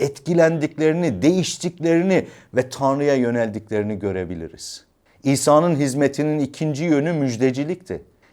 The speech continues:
İsa aynı zamanda müjdecilik yapan birisiydi.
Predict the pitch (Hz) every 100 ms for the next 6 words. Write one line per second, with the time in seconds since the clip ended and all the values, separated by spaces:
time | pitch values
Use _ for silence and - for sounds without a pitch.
0 | - 139 131 170 147 156 185 175 143 151
1 | 147 156 190 185 - - 113 156 127 165
2 | 147 180 233 240 147 - 123 107 92 85
3 | - - 82 69